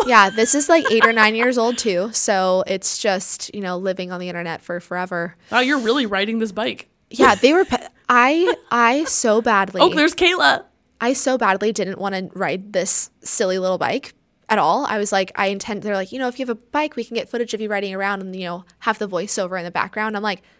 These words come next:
Speaker 2: "I
Speaker 1: Oh,
Speaker 2: am going to
Speaker 1: Lord.
Speaker 2: intentionally not find a bike to ride because I don't want to do that."
Speaker 1: Oh, I am in it! I'm wearing a beanie. It was at the G C U game, though. It was
Speaker 2: Oh, at the
Speaker 1: not
Speaker 2: G C U. I thought that you were, there's a part where they cut to us, like, sitting at a table
Speaker 1: Well,
Speaker 2: at
Speaker 1: I
Speaker 2: the
Speaker 1: haven't
Speaker 2: coffee
Speaker 1: gotten there
Speaker 2: shop.
Speaker 1: yet.
Speaker 2: Okay.
Speaker 1: Oh, you're walking to the coffee shop.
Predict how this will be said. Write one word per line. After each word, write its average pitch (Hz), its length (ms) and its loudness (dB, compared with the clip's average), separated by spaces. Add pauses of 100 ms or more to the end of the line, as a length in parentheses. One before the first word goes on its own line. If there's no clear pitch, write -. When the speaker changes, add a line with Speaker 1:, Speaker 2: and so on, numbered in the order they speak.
(300)
Speaker 2:
"I 262 160 -2
Speaker 1:
Oh, 302 40 6
Speaker 2:
am 285 160 4
going 247 260 4
to 240 60 -2
Speaker 1:
Lord. 220 60 0
Speaker 2:
intentionally 208 500 -4
not 196 400 2
find 202 240 2
a 180 40 -2
bike 175 220 -2
to 202 100 -4
ride 180 260 -2
because 196 440 0
I 190 100 0
don't 180 160 -4
want 233 180 -4
to 220 80 -4
do 165 140 -6
that." - 120 2
Speaker 1:
Oh, - 20 12
I 494 360 12
am 571 320 8
in 269 60 10
it! - 80 2
I'm 339 100 10
wearing 453 260 6
a 302 40 -6
beanie. 381 320 0
It 247 40 2
was 262 100 2
at 339 120 2
the 415 80 0
G 285 160 -2
C 285 160 -2
U 277 140 4
game, 202 220 -2
though. 190 200 0
It 214 40 2
was 226 160 2
Speaker 2:
Oh, 240 120 4
at 240 80 8
the 226 80 6
Speaker 1:
not 214 60 4
Speaker 2:
G 226 80 0
C - 120 -8
U. - 80 -16
I 262 160 -2
thought 392 260 0
that - 160 -10
you 240 220 -6
were, 226 540 -6 (480)
there's 233 160 -6
a 254 60 -2
part 240 360 -4
where 240 160 -4
they 208 140 -4
cut 190 380 -6
to - 180 -6
us, 190 180 -4
like, 180 140 -4
sitting 185 340 -6
at 175 120 -6
a 170 40 -10
table 170 640 -8 (340)
Speaker 1:
Well, 202 120 2
Speaker 2:
at 202 40 6
Speaker 1:
I - 20 -4
Speaker 2:
the 202 80 2
Speaker 1:
haven't 202 160 2
Speaker 2:
coffee 175 260 2
Speaker 1:
gotten - 0 -
there 160 80 -2
Speaker 2:
shop. - 180 -2
Speaker 1:
yet. 160 240 -6
Speaker 2:
Okay. 175 240 -10
Speaker 1:
Oh, 240 120 4
you're 233 160 0
walking 208 300 0
to 180 60 -8
the 185 60 -16
coffee 180 240 -8
shop. 170 320 -6